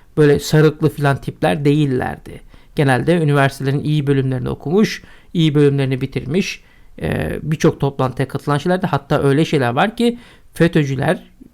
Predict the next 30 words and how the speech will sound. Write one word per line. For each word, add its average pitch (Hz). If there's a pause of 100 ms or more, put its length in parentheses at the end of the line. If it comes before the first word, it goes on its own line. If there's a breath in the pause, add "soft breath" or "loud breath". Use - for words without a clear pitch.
(140)
kanımları 156
açık -
kapalı 175
olan 143
kadınların, 143 (440 soft breath)
e, 147
kadınlarsa 139
eğer 123
hanımı 139
kapalıysa 135
ve 131
fetö 139 (340 soft breath)
açtırma 160
emri 131
varsa 123
açtırıyorlardı. 147
Yani 131
saçı 143
başı 139
açık, 139 (280 loud breath)
balolara 151
giden, 143
içki -
içen, 151
alkol 143
kullanan 147 (400 loud breath)
vesaire 165
fetöcüler 156
vardı. - (260)
Sonuçta 175